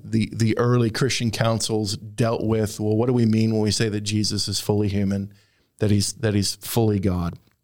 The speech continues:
So the kinsman piece is that, uh, Jesus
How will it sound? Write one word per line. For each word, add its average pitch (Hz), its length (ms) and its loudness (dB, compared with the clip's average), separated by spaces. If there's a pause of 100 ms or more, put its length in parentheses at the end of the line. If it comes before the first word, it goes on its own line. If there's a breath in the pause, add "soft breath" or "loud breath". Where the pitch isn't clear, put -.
(960 loud breath)
So - 120 0
the 135 120 0
kinsman 170 500 2
piece 127 480 2 (240)
is 120 360 2
that, 117 400 -4 (540)
uh, 120 140 0 (140)
Jesus 113 720 2